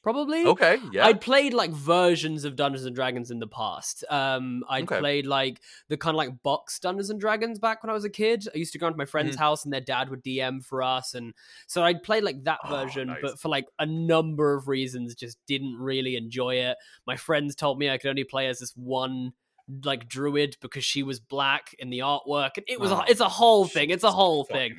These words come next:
Speaker 2: Christ.
Speaker 1: But, <laughs> but yeah, but basically that was when I kinda, like,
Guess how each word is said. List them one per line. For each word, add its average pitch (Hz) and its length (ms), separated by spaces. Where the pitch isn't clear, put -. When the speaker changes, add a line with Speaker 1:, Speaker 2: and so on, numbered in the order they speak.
Speaker 2:
Christ. 85 320
Speaker 1:
But, 214 280
<laughs> - 0
but - 300
yeah, 240 400
but 202 260
basically 208 840
that 208 180
was 208 100
when 214 80
I 208 100
kinda, 190 200
like, 180 180